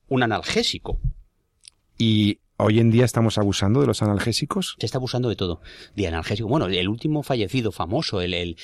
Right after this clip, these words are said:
Speaker 1: el Jackson, ¿no? El Michael Jackson, era tal la adicción que tenía a analgésicos que el médico este, que luego fue imputado y condenado, por cierto, que era su médico personal,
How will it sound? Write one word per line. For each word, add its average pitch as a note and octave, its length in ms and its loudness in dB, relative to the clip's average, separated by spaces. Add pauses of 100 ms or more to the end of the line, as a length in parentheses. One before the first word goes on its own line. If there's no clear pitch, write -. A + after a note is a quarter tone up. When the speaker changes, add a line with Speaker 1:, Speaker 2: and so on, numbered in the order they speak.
(140)
Speaker 1:
el F2 140 -4
Jackson, A2+ 400 -2
¿no? A2+ 80 -2
El B2 80 0
Michael G2+ 280 -2
Jackson, B2+ 400 -4 (800)
era A3 160 0
tal C#3 320 0
la A2 120 0
adicción G2+ 420 -2
que F3+ 80 0
tenía G#2+ 320 0
a G#2 140 -4
analgésicos A2 760 -4 (480)
que C3 220 0
el B2 100 -2
médico A3+ 320 -2
este, - 160 -4
que G2+ 120 -6
luego A#2+ 200 0
fue D3+ 160 0
imputado B2+ 540 2
y G2 80 -2
condenado, G2 480 -2
por F2 140 -4
cierto, G3 460 -2
que G#2+ 120 -2
era G2 100 0
su A2 120 -4
médico G#2+ 240 -2
personal, C3 460 -2